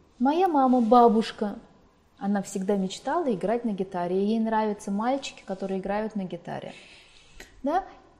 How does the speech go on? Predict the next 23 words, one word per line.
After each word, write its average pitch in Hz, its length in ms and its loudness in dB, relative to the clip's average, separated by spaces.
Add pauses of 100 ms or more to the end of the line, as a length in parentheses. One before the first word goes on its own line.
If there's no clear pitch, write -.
(300)
Конечно, 294 400 0
очень 254 360 2
сегодня 226 520 2
он 233 160 4
уже 196 560 0
прекрасно 214 460 -2
бренчит, 190 580 -2
он 185 120 -2
прекрасно 202 520 -2
выступает, 214 800 0 (120)
э, 180 540 -4
много 185 400 0
лет 247 300 0
прошло, 196 520 -4
он 185 140 -6
прекрасно 202 460 -6
владеет 175 600 -6
этой 185 200 -10
техникой, 254 480 -2
ему 180 160 -4
уже 180 140 -10
нравится 240 500 -8
самому. 208 440 -4